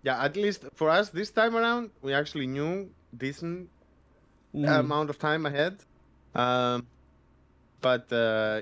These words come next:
Speaker 1: yeah, we had one time where it was literally twelve days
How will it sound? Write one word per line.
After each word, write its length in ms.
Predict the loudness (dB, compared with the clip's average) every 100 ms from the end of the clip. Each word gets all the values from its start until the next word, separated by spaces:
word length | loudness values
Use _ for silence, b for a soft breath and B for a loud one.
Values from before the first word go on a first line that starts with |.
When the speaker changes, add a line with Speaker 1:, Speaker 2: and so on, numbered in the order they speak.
| -4
Speaker 1:
yeah, 160 | -4
we 140 | -2 -4
had 340 | -4 -4 -4
one 220 | -6 -6 -4
time 300 | -2 -2 0
where 160 | -2
it 100 | -2
was 240 | -4 -8 -6
literally 580 | -6 -4 -6 -4 -4 -8 _ _ _ _ -2
twelve 360 | 4 4 2 0
days 580 | 0 0 -4 -8 -12